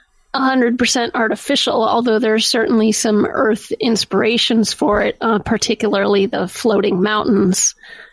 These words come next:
You know, that's based on a real, uh, mountain range in China that, where the mountains come up out of the water rather than floating in the air, obviously. But it looks very similar to that. It's also similar to, I, I believe it's a Magritte painting.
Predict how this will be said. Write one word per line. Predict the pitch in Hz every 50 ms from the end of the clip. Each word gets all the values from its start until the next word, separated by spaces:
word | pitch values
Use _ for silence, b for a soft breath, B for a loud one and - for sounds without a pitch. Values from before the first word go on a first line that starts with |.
| B B -
You | - 214
know, | 196 -
that's | 277 - - - -
based | - 240 214 208 202 - - -
on | 247 208 208
a | 208
real, | 196 208 208 202 208 - 220 214 214 208 - 226 - _ _ _ -
uh, | - - 185 196 185
mountain | 185 202 220 233 240 - -
range | 214 214 - - 214 202 -
in | - 240
China | - - 254 240 240 233 220 220 - 190 -
that, | 247 - - - _ _ -
where | 392 370 254 214 208
the | 180
mountains | 208 240 208 - - -
come | - - 240 -
up | 196 190 - -
out | - 202 196
of | 190 185
the | - 185
water | 208 247 262 233 220 - - - -
rather | 214 - - 214 - -
than | - - 220 208 190 -
floating | - - - - - - - -
in | -
the | - - -
air, | - - - 196
obviously. | - - - - - 226 - - - -
But | - - - - - - B B B B B B B B B -
it | - 262 - -
looks | - 240 214 - -
very | 226 226 226 226 214 214 220 220 196
similar | - - 240 226 208 214 220 202
to | - -
that. | 233 208 175 165
It's | - - - -
also | 214 - 226 190 - - 226 214 208 208
similar | 196 - - 247 - 208 196 190
to, | 196 - - 233 208 - - - _ _ _ -
I, | - - 202 - _ _ _ -
I | - 233
believe | - 226 214 240 294 285
it's | 262 -
a | 240
Magritte | 202 - 190 - - - - 262 359 - -
painting. | - 320 339 349 - 381 392 381 370